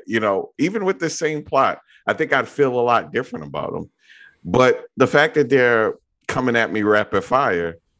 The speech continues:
you better come with some extreme heat if you're gonna follow up within, you know, it's only been four years. We should have, th-, these should have been incredible. Why are you rushing these things?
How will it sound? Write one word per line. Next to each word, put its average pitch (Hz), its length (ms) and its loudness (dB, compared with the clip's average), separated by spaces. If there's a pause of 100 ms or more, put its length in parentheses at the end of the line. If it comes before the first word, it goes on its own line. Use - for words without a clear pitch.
(380)
you 113 140 -2
better 175 220 4
come 127 260 -2
with 117 120 0
some 107 160 -4
extreme 113 520 -4
heat 135 260 -2
if 101 140 -2
you're 107 120 -6
gonna 101 220 0
follow 113 460 -2
up 120 240 -4 (400)
within, 113 600 -2
you 180 160 -4
know, 135 200 0
it's - 180 -6
only 233 240 -4
been 208 200 -6
four 214 320 0
years. 196 600 -8
We 151 120 -6
should 311 200 -6
have, 156 200 -4 (520)
th-, 180 200 -6
these 202 220 0
should 185 160 0
have 143 120 2
been 139 160 2
incredible. 123 580 -2
Why 131 120 4
are 170 120 0
you 160 120 -6
rushing 131 480 -2
these 104 260 -8
things? 87 560 -6